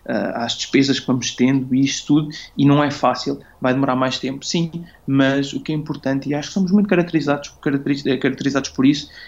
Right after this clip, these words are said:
é que nós somos também de arregaçar as mangas e irmos ao trabalho. Ah, nós não temos medo de, de trabalhar, o que é importante é termos a oportunidade para nos mostrarmos o que somos capazes. E eu acho que este ano foi um bocado isso que, o que se viu na, no desporto automóvel,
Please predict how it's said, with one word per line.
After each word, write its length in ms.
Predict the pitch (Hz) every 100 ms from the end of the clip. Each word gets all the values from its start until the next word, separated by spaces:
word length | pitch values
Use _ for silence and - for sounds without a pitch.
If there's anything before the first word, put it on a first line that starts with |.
| -
é 120 | 156
que 240 | 156 180
nós 240 | 165 160 160
somos 240 | - 160
também 200 | 160 160
de 80 | 156
arregaçar 360 | 156 156 151 139
as 100 | 135
mangas 380 | 127 139 147
e 60 | 139
irmos 200 | 139 135
ao 60 | 135
trabalho. 440 | 127 127 120 117 - - - -
Ah, 180 | 131 127
nós 200 | 139 147
não 100 | 143
temos 240 | 139 131
medo 460 | 131 135 139 135 127 120
de, 440 | 131 131 131 127 127 - -
de 100 | 131
trabalhar, 560 | - 139 123 127 135 165
o 60 | 156
que 120 | 143
é 40 |
importante 320 | 127 - 135
é 20 | 135
termos 260 | 143 127
a 40 | 131
oportunidade 640 | - - 131 127 135 139 -
para 120 | 135
nos 120 | 127
mostrarmos 420 | 123 - 139 135
o 40 | 135
que 40 |
somos 200 | - 139
capazes. 560 | - 135 127 123 - - - - -
E 60 | 151
eu 60 |
acho 80 | 190
que 80 | 233
este 160 | 226 208
ano 160 | 226
foi 100 | 226
um 80 | 220
bocado 300 | 214 196 196
isso 240 | 190 -
que, 220 | - 190 180
o 220 | 160 147
que 120 | -
se 220 | - -
viu 360 | 123 127 147 143
na, 240 | 127 123
no 120 | 123
desporto 360 | 120 - 127 127
automóvel, 640 | 123 131 135 170 214 269